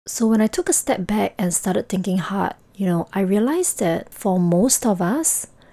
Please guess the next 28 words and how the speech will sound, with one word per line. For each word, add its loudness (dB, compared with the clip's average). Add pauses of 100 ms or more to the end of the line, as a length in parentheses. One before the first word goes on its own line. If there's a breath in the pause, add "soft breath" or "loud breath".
(300 soft breath)
growing 4
up -2 (100)
is 2
a 0
subconscious -2
process -4 (380 loud breath)
where 2
we 2
will 4
lose 0
a -2
bit 2
of -2
who 2
we 0
are -2 (100)
to 2
become 0
more 2
of -4
someone 2
who -4
is -2
deemed 2 (580 loud breath)
acceptable 0 (140)
by 4
societal -2
standards. -6